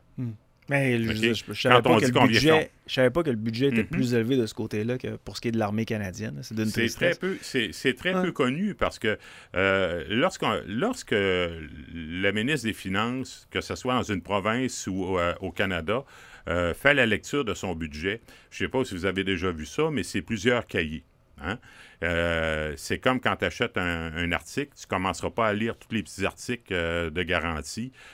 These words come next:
Speaker 2: Euh, qu'est-ce qui arrive, euh, quand tu achètes, je sais pas, un cellulaire, puis tu vois le contrat, personne ne lit le contrat au complet. C'est la même affaire pour un budget, on lit pas tout.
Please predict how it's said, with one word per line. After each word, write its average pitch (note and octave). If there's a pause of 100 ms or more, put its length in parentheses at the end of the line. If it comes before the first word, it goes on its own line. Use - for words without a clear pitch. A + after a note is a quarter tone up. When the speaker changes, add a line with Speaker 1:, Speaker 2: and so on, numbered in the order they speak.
(160)
Speaker 2:
Euh, D#2+
qu'est-ce -
qui F#2+
arrive, G2
euh, D#2+
quand F2+
tu -
achètes, F2
je E2+
sais -
pas, G2+
un F#2
cellulaire, F2+
puis -
tu -
vois F2+
le E2+
contrat, E2+
personne G#2
ne F#2+
lit F#2
le D#2+
contrat F2
au F#2+
complet. F#2 (280)
C'est -
la F2
même F#2
affaire G2
pour E2
un E2+
budget, D#2
on G#2+
lit D#2+
pas E2
tout. -